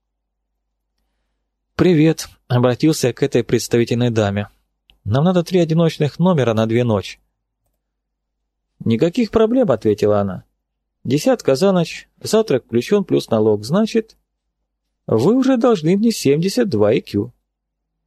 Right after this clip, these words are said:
Окей, согласились мы со столь решительно выдвинутыми условиями. Заплатили за две ночи вперед, и толстуха выдала нам ключи на бронзовых брелоках с витиевато выдавленными цифрами. «А бойцы где живут?» — спросил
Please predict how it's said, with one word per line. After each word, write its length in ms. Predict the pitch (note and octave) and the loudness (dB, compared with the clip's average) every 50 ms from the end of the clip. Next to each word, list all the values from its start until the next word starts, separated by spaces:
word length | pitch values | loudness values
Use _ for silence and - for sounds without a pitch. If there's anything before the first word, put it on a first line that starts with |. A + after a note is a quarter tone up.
| _ _ _ _ _ | _ _ _ _ _
Окей, 360 | - C4 B3 - - C3+ C3 | -6 -6 -4 -2 -2 -2 0
согласились 680 | B2 - B2 A2+ A#2 A#2 A#2 - F#3 G3 A3 E3+ - - | 0 0 0 2 2 2 0 0 0 -2 0 -2 -2 -2
мы 120 | G#3+ B3+ | -2 -2
со 160 | A3 - A2+ | -2 -2 -4
столь 280 | A2 - - G3 F#3+ C#3+ | -4 -2 -2 0 0 2
решительно 540 | A#2 A2 - D#3 D3+ - D3 B2+ B2 A#2 G#2+ | 0 0 0 -4 -4 -2 -2 0 0 0 0
выдвинутыми 580 | G#2+ A#2 A2 A2 A2+ A2 G#2+ - - A2 A2+ | 0 0 0 0 0 0 0 0 0 0 2
условиями. 600 | A#2 A#2 A#2+ - - G#2+ G2+ F#2+ F#2 - - E3 - _ _ _ _ _ _ _ _ _ _ _ _ _ _ _ _ _ _ _ _ _ _ - | 2 0 0 0 -2 -2 0 0 -2 -4 -8 -12 -20 _ _ _ _ _ _ _ _ _ _ _ _ _ _ _ _ _ _ _ _ _ _ -4
Заплатили 520 | A2 A#2+ D3 D3+ G3 G3+ - C4 A#3 E3+ | -2 0 0 2 0 0 2 2 2 2
за 140 | A#2 A#2 A2+ | 2 2 2
две 180 | G#2+ A2+ A2+ | 2 2 2
ночи 280 | A2+ G#2+ G#2 - - A2+ | 2 2 0 0 -2 -4
вперед, 360 | A2 - E3+ G3 A#3 A3 - | -2 0 0 0 2 0 0
и 20 | C3+ | 0
толстуха 540 | - B2+ B2+ - - - B3+ F#3+ - C#3 | 0 0 -2 -2 -2 -4 -4 -2 -2 -2
выдала 340 | A#2+ C#3+ G3 F#3 E3+ D#3+ D3 | 0 0 0 0 2 0 0
нам 180 | C3+ C#3 C#3 C3 | 0 0 -2 -2
ключи 340 | - A#2 A#2 A2+ - F3+ F3+ | -2 -2 -2 -2 -2 -2 0
на 140 | D#3 B2+ | 0 0
бронзовых 500 | G#2+ G#2+ A2+ B2 B2 B2 C#3 C#3 C#3 B2+ | 0 0 0 0 0 0 0 0 0 0
брелоках 560 | B2 A#2+ D3 D3 B2+ A2 G2+ - G#2 G2+ _ _ _ _ _ _ | 0 0 2 2 4 2 2 0 -2 -4 _ _ _ _ _ _
с 140 | - - | -6 -4
витиевато 560 | B2 A2+ - A2+ G#2+ G#2 A#2 C3+ C#3+ - A#2 G2+ | -2 -2 0 2 2 2 2 2 0 0 -2 0
выдавленными 640 | G#2+ A2+ G#2+ G#2+ G#2+ G#2+ G#2+ A2 A2 A2+ A2 A#2 A#2 | 0 0 2 2 2 2 2 2 0 0 0 0 -2
цифрами. 480 | - - A2 G2 - - G#2+ - - - _ _ _ _ _ _ _ _ _ _ _ _ _ _ _ _ _ _ _ _ _ _ _ | -2 -4 -4 -4 -4 -6 -12 -12 -14 -18 _ _ _ _ _ _ _ _ _ _ _ _ _ _ _ _ _ _ _ _ _ _ _
«А 120 | - G#2 | -4 0
бойцы 340 | G#2+ C3 C#3 - - - C#3+ | 0 0 0 0 0 -2 -2
где 200 | A2 G#2+ C3+ C3 | 0 0 0 0
живут?» — 280 | A2+ C#3 D3 E3+ D#3 - | 2 0 0 0 -2 -2
спросил 420 | - - A2+ A2 - C3 B2+ A#2+ | -2 0 0 0 2 0 0 0